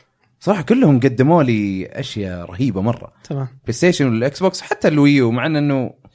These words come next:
Speaker 1: يعني ما حاشتري الحالة يعني. بس الإكس بوكس لو تعطيني إكس بوكس الحالة أو، أو بلاي ستيشن فور الحالة
Speaker 2: إيه.
Speaker 1: ممكن أكتفي.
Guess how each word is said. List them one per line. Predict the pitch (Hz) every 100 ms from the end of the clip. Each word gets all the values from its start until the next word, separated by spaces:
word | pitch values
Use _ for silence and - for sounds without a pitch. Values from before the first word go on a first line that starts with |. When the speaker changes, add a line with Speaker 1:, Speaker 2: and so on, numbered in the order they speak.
| _ _ _ _
Speaker 1:
يعني | 113 120 123 120 -
ما | 190
حاشتري | - 117 95 95 - _ - 113 135 123
الحالة | - 131 107 95
يعني. | 90 95 - - _ -
بس | 131 151
الإكس | 147 - 226 -
بوكس | 143 123 - - -
لو | 123
تعطيني | 127 135 180 156
إكس | 151
بوكس | 135 120
الحالة | 143 151 104 101 _ _ _ _
أو، | 113 120 101
أو | 117
بلاي | 120 143
ستيشن | 139 156 123
فور | 123 160 107
الحالة | - 175 117 131 - -
Speaker 2:
إيه. | 131 - _ _ _ _
Speaker 1:
ممكن | 113 202 415 - 139
أكتفي. | 185 175 120 101